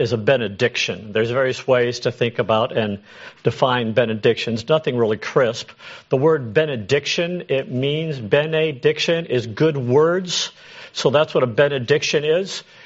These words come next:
Benedictions typically take things that, that we know, but brings them to, bring them together in such a way that they to, are to immensely encourage us and focus us and, and provide for us in just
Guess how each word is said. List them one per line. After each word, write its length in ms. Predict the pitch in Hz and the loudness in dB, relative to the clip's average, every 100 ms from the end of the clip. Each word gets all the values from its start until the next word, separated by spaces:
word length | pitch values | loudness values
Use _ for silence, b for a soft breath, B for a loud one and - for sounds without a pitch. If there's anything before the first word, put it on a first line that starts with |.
| B - | B 0
Benedictions 800 | 190 190 123 180 - 196 147 - | 2 2 0 0 0 -2 -2 0
typically 500 | 196 196 214 - 185 | -2 0 0 0 0
take 380 | - 190 185 | 2 0 0
things 460 | - - 180 170 143 | -4 0 0 0 2
that, 200 | 170 165 | 2 4
that 160 | 160 135 | 2 2
we 160 | 147 | 0
know, 260 | 143 170 196 | 2 4 4
but 220 | 139 117 | 2 -2
brings 380 | 123 170 208 160 | 0 2 2 2
them 240 | 170 160 | 0 0
to, 120 | - | -4
bring 240 | 165 143 202 | 2 2 2
them 140 | 185 | 0
together 500 | 143 123 160 180 156 | 0 4 4 4 2
in 160 | 135 127 | -2 -4
such 380 | - 180 - 165 | -2 -2 0 -4
a 40 | |
way 480 | 131 170 170 143 127 B B B | 0 2 2 0 -2 B B B
that 180 | 151 147 | 2 4
they 120 | 156 | 0
to, 160 | 147 147 | 2 0
are 280 | 147 151 143 | 2 2 0
to 420 | - 160 147 131 | -2 0 0 0
immensely 680 | 147 143 165 196 - 165 135 | -2 0 -2 -2 0 0 0
encourage 680 | 117 - 180 185 202 170 | -4 -2 2 2 2 2
us 300 | 208 208 - | 0 0 -4
and 200 | - 110 | -4 -6
focus 640 | - 170 185 180 196 - | 0 2 2 0 -4 -2
us 580 | - 180 202 214 - - _ B B B B B B | 0 0 2 -2 -8 -18 _ B B B B B B
and, 240 | 151 151 147 | 0 0 0
and 180 | 156 | -2
provide 680 | - 160 123 165 190 208 196 | 2 2 4 4 4 2 0
for 640 | - - 190 196 208 214 - | -6 -2 2 4 4 2 2
us 300 | 156 156 - | 2 2 0
in 240 | 170 160 | 0 2
just 300 | 160 170 - | 2 2 0